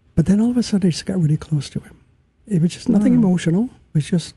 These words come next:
Speaker 1: there, you know. So we just said
Speaker 2: Yeah.
Speaker 1: this. Keep asking yourself the question,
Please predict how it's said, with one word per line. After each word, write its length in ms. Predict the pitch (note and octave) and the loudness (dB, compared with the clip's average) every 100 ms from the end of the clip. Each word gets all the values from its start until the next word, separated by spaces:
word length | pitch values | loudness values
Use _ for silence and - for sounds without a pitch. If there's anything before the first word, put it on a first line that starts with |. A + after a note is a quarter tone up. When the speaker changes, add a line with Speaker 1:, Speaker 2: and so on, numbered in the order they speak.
| _ _ - | _ _ -4
Speaker 1:
there, 380 | D3 D#3+ D3 B2+ | 2 2 2 2
you 160 | C#3+ | 2
know. 200 | C#3 D3 | 2 2
So 180 | C#3 E3 | 0 0
we 100 | D3+ | 0
just 160 | D3 - | 0 0
said 80 | |
Speaker 2:
Yeah. 120 | C#3+ D#3 | 0 0
Speaker 1:
this. 200 | D3+ - - _ _ _ _ _ _ _ _ _ _ _ _ _ _ _ _ _ _ _ _ _ _ _ - | -2 -4 -16 _ _ _ _ _ _ _ _ _ _ _ _ _ _ _ _ _ _ _ _ _ _ _ -2
Keep 180 | G3 F3 | 0 2
asking 380 | F3+ G3 - E3+ | 0 0 0 2
yourself 360 | D3+ - C#3+ | 2 0 -2
the 100 | - | -2
question, 540 | - D#3 C#3 - C3+ | -2 0 0 -2 -4